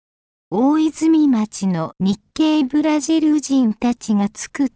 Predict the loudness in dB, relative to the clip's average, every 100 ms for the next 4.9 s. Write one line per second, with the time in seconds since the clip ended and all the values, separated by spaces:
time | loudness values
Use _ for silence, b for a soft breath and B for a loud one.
0 | _ -6 -6 -6 -2 2 2 2 0 -2
1 | -6 _ _ _ -10 -10 -8 -6 -2 -2
2 | -2 0 2 2 0 -2 0 0 -2 -6
3 | -8 _ -10 -2 0 2 2 0 0 -2
4 | -2 -2 -2 -4 -6 -10 -12 -12